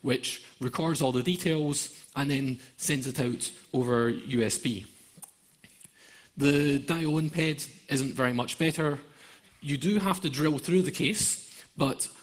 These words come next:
because you don't have to open the case, it doesn't even attempt to trigger the tamper resistance measures. And then you have a wire that comes off here, and we built a F P G A board which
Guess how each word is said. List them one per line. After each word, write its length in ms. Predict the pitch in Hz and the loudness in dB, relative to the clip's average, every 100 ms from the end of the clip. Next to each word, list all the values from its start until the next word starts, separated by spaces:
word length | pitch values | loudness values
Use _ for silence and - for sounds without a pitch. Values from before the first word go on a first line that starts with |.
| - | -6
because 360 | 147 175 180 | -2 0 2
you 80 | 156 | 2
don't 180 | 143 139 | 0 0
have 160 | 131 - | -2 0
to 220 | 123 120 | -2 2
open 280 | 180 208 175 | 2 2 -2
the 80 | 156 | 0
case, 420 | 160 151 - - | 2 2 0 -2
it 160 | 143 - | -4 -2
doesn't 300 | 156 156 - - | -2 -2 -4 -4
even 400 | 139 131 127 - | -2 -2 -4 -6
attempt 580 | 139 - 196 131 - - - | -4 0 0 -2 -10 -8 -4
to 160 | 127 | -2
trigger 340 | 113 143 127 113 | -2 -2 -2 -4
the 100 | 117 | -4
tamper 320 | 147 127 131 | -4 -4 -4
resistance 540 | 113 151 - 131 123 | -2 -2 -2 -6 -4
measures. 560 | 127 131 139 131 - - - - - - - - | -4 -2 -4 -4 -6 -8 -14 -20 -20 -20 -20 -8
And 160 | 135 131 | -2 0
then 320 | 135 139 135 135 | 0 0 -2 0
you 100 | 135 | 0
have 120 | 135 | 2
a 40 | |
wire 260 | 156 180 160 | 2 2 2
that 120 | - | 0
comes 240 | 196 175 151 | 0 0 0
off 180 | 143 | -2
here, 380 | - 135 131 127 135 - - 147 | 0 2 2 2 -2 -16 -8 -2
and 540 | 127 127 127 120 - - - _ _ - | 0 0 0 -2 -4 -8 -20 _ _ -2
we 160 | 156 | 0
built 420 | 147 135 127 120 - - | 2 2 0 -2 -8 -6
a 380 | 135 123 117 113 - | -2 0 0 -2 -4
F 160 | 147 143 | -4 -2
P 160 | 139 117 | -4 0
G 200 | 147 170 | 2 2
A 40 | |
board 420 | 147 143 135 135 - - _ | 0 0 0 -2 -10 -20 _
which 440 | 131 - - - | -2 -2 -4 -8